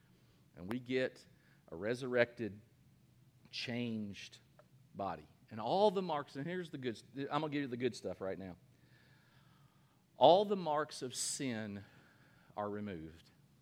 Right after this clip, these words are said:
You know, <laughs> maybe the best part, I, I don't know about you. I mean, I know I'm in a, a room with lots of people, and there's l-, very little sin here.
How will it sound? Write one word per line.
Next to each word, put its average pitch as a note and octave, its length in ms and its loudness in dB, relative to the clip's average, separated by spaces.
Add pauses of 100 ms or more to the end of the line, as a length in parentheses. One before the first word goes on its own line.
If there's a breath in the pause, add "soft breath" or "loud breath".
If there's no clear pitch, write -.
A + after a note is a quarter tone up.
(1500 soft breath)
You B2+ 120 -6
know, C#3+ 180 0 (280)
<laughs> - 260 -10
maybe A3 320 0
the D3 80 -4
best C#3+ 320 0
part, B2 260 4
I, E3+ 220 10
I F3+ 100 12
don't D#3 120 6
know C3+ 60 -2
about B2 220 2
you. C#3+ 140 0
I D3 100 2
mean, D3 100 0
I D3+ 60 4
know C3 200 4
I'm A#2+ 120 6
in A#2 80 -2
a, A2 140 -4 (320 soft breath)
a A2+ 100 0
room B2+ 260 0
with A#2+ 160 -4
lots A#2 280 6
of A2+ 60 -14
people, A2 300 -6
and G#2+ 80 -4
there's G2+ 160 -8
l-, A#2+ 140 -8
very A#2 200 0
little G2+ 180 -4
sin B2+ 300 -6
here. G2 260 -8